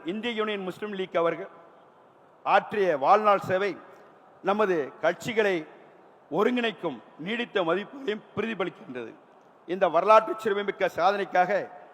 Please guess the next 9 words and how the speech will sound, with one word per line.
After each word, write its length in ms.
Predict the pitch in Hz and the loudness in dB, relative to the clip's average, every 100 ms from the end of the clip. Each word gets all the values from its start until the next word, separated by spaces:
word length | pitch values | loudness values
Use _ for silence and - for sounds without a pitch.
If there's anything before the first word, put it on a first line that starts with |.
| - - - | -20 -20 -12
இந்திய 320 | 185 226 254 | -8 -4 -2
யூனியன் 320 | 233 220 202 185 | 0 -2 -2 -6
முஸ்லீம் 240 | - 196 | -6 -6
லீக்கிற்கு 380 | 185 175 165 160 | -4 -4 -4 -4
எனக்கு 160 | 151 | -6
மனமார்ந்த 560 | 135 175 196 202 208 190 | 2 2 6 8 8 4
நன்-, 240 | 175 170 160 | -2 0 2
வாழ்த்துக்களை 540 | 185 185 170 170 147 - - - - - _ _ _ _ _ _ _ _ _ _ _ _ _ _ _ _ _ - | 2 0 -2 0 -2 -12 -20 -20 -20 -20 _ _ _ _ _ _ _ _ _ _ _ _ _ _ _ _ _ -8
உங்கள் 400 | 185 214 185 | -6 0 -2